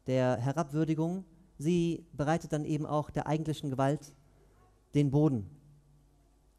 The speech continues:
Und deswegen möchte ich mich in den letzten Ausführungen mit der Sprache befassen.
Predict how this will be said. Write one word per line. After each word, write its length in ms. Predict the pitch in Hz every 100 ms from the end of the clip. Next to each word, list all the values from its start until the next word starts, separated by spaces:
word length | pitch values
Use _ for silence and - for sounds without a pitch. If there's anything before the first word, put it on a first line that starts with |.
| _ _ - _ _ _
Und 80 | 139
deswegen 220 | 151 165
möchte 200 | 170 170
ich 100 | 160
mich 140 | 170 160
in 80 |
den 80 | 156
letzten 240 | 165 - 165
Ausführungen 680 | 165 - 165 160 156 160 - _ _
mit 160 | 143 165
der 80 | 147
Sprache 680 | - 139 160 160 160 180 - - _ _ _
befassen. 460 | 147 170 156 131